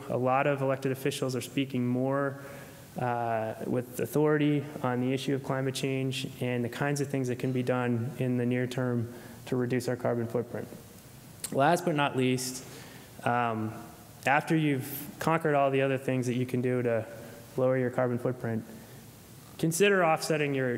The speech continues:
your travel. Um, we have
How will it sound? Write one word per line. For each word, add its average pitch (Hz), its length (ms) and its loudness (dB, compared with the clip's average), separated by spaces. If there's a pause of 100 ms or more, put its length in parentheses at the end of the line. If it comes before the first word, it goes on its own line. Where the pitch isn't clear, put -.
your 131 140 0
travel. 120 460 0 (540)
Um, 120 460 0 (580)
we 175 220 4
have 143 460 2